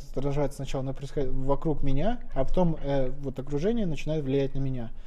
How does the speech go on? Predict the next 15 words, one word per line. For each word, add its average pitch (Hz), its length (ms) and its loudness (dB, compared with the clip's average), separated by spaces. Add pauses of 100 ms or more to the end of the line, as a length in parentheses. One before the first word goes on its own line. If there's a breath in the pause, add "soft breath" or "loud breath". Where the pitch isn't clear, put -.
(360 soft breath)
То 135 60 -2
есть 127 140 -4
там 135 180 -4
люди 226 220 0
становятся 196 420 -4
депрессивными, 160 720 -2
потом, 135 320 -6
я 139 60 0
не 139 100 -2
знаю, 131 180 -4
цены 226 300 2
взлетают, 175 580 0
потом, 127 600 -6
э, 120 80 -6
там 120 300 -10